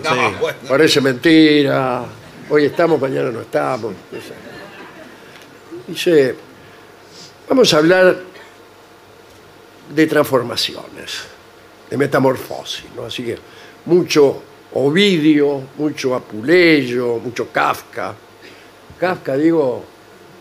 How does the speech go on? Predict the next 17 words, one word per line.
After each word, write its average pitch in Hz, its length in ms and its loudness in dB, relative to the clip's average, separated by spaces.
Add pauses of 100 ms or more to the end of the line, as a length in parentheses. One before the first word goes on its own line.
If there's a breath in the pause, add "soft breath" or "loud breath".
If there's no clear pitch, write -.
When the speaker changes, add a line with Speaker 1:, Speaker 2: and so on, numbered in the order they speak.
(140)
Speaker 3:
la 120 80 -14
metamorfosis, 120 800 -4
¿se 123 80 -12
acuerda 156 240 -4
aquel 120 200 -8
libro? 196 240 2
Speaker 1:
Claro. - 220 -4
Speaker 2:
Sí, 143 60 -6
sí. 123 200 -10 (140)
Speaker 1:
Sí. 131 240 -12
Speaker 3:
Tipo 143 280 -2
aquel 151 220 -2
que 143 120 -6
se 127 180 -4
convertía 123 720 -2
en 135 140 -10
bicho. 170 320 -2